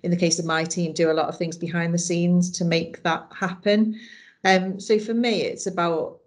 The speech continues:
um, our people and culture team providing a leadership environment and tools and training policies, um, where leaders can, um, make person-centred decisions, I guess.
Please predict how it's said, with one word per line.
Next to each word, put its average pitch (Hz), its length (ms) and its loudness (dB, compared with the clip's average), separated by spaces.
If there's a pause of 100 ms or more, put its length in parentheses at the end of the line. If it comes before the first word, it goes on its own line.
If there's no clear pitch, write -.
(120)
um, 165 400 -4 (340)
our 180 340 4
people 180 280 -6
and 175 100 -6
culture 170 300 -6
team 170 480 -4 (440)
providing 175 640 2
a 170 80 -2
leadership 175 560 -4
environment 170 800 0
and 151 120 -10
tools 165 640 -2
and 143 140 -8
training 160 640 -2
policies, 165 1000 -2
um, 156 300 -6 (420)
where 160 520 4
leaders 175 480 2
can, 170 540 -2 (180)
um, 165 320 -4 (160)
make - 500 -4 (140)
person-centred 190 960 0
decisions, 202 720 -2
I 214 40 0
guess. 233 600 -4